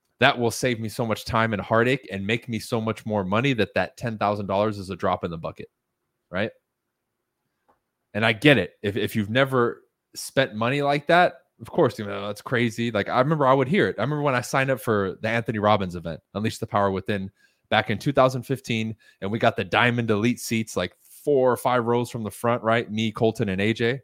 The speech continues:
right? If you remember our, uh, Real Estate Hustlers and Young Hustlers Mastermind from back in the day, from, like, six, seven, eight, nine years ago. I remember my parents and people around, "Dude, you're crazy."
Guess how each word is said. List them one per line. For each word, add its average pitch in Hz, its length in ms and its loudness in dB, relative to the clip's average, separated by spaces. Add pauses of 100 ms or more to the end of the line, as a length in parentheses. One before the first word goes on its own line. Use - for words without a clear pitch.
right? 101 160 -2
If - 80 -16
you 104 60 -6
remember 98 280 -2
our, 92 260 0 (420)
uh, 92 100 -2
Real 110 160 0
Estate 104 280 -4
Hustlers 104 460 0
and 90 120 -2
Young 101 160 -2
Hustlers 101 380 -8
Mastermind 101 500 -4
from 101 120 -6
back 98 200 2
in 107 60 -8
the 101 80 -4
day, 104 180 0
from, 95 160 -10
like, 87 260 -8 (360)
six, - 260 -8
seven, 107 260 0
eight, 98 220 -2
nine 101 180 0
years 107 220 0
ago. 131 320 0 (1040)
I 147 120 2
remember 135 580 4 (240)
my 104 120 2
parents 185 420 2
and 113 100 0
people 160 240 0
around, 135 260 4
"Dude, 170 200 -4
you're 127 100 -2
crazy." 196 760 0